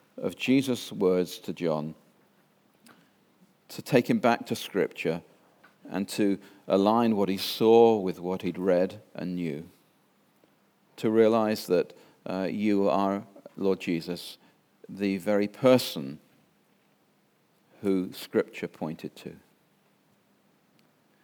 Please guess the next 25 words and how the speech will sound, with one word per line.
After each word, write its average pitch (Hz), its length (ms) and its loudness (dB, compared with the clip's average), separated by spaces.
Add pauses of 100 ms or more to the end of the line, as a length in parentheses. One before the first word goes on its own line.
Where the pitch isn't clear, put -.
(180)
And 113 100 -10
thank 131 240 -4
you 123 60 0
for 117 120 -6
the 113 100 4
words 113 440 6
of 92 160 -6
Horatio 101 540 2
Bonar, 95 520 0 (560)
uh, 92 200 -6
two 113 260 -4
hundred 101 260 -2
years 95 240 -4
ago, 82 380 -2 (680)
when 101 320 -2
he 110 180 -2
would 104 180 -2
write 101 500 -4 (1400)
of 101 180 -4
getting 113 420 2
rid 113 200 4
of 95 80 -4
the 92 80 -6
dark 110 360 0
unrest, 98 760 -4